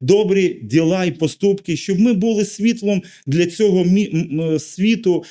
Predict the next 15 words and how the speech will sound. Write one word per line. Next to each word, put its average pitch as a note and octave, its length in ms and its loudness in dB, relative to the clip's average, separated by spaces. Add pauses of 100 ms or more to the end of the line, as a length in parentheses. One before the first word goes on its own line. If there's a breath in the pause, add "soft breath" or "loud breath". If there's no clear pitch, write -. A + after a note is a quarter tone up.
(160 loud breath)
щоб F#3+ 320 0
ми A#3+ 140 4
були A3+ 320 2
світлом A3+ 560 -2
і G#3 80 2
друг G3+ 300 0
для G#3 160 2
друга. F#3+ 480 0
Знаєте, F#3 440 -4
в B2+ 60 -4
церкві G3+ 380 -2
теж G3+ 300 -2
потрібно F3 520 -2
бути D#3+ 300 -2
світлом, F3+ 540 -6